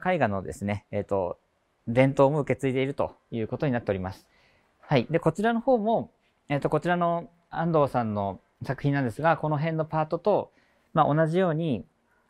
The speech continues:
あの、安藤ま-、安藤漫画における平面性の、えっと、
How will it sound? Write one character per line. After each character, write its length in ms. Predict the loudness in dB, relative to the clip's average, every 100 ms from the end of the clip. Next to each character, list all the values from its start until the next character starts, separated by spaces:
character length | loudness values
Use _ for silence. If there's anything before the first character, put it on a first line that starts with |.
| _
あ 120 | -2 0
の、 180 | 2
安 120 | 0 0
藤 200 | -2 -2
ま-、 220 | -4 -4 -4
安 120 | 0
藤 100 | 0
漫 280 | 0 -2 -2
画 100 | -2
に 280 | -2 -6 -10 _
お 100 | -6
け 140 | 2 4
る 320 | 4 0 -4 _ _ _ _ _ _ _ _
平 300 | -4 2 4
面 220 | 2 0
性 240 | 2 2 2
の、 280 | -2 -4 -8 _ _ _ _ _ _
え 180 | 0 0
っ 40 |
と、 460 | 0 0 2 0